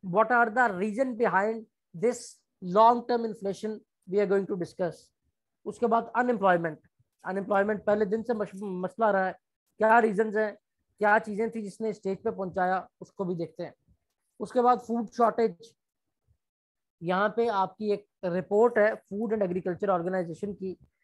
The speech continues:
जिसके अंदर उसने food shortage in Pakistan को discuss किया है और उसके सारे dynamics देखे हैं, इसको भी हम देखेंगे।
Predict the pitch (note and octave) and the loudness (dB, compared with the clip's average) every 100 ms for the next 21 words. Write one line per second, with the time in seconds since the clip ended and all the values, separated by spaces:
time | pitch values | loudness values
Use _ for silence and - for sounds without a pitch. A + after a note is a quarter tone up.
0 | _ _ F3 - G#3 G3 F3+ G3 F#3 F#3 | _ _ -12 -4 -4 -2 -6 -4 -4 -4
1 | G3 - F#3+ G#3 G#3 F#3+ F3 F3+ - G3+ | -6 -2 -2 -2 -4 -4 -6 -6 0 0
2 | G#3 A3 F3+ - A3 - F#3+ G3 F#3+ _ | 0 -2 -2 -4 -6 -4 -2 0 -2 _
3 | _ _ - E3+ D#3+ F#3+ F3+ F#3 F#3+ F3 | _ _ -6 -6 -6 -6 0 0 2 2
4 | D#3+ E3+ G#3+ F#3 F3+ - G3 - _ _ | 2 0 -2 -2 -4 -4 -6 -8 _ _
5 | F3+ - G3+ G3+ F#3 D#3+ - E3+ C#3 | -10 -4 0 2 0 -4 -6 -8 -10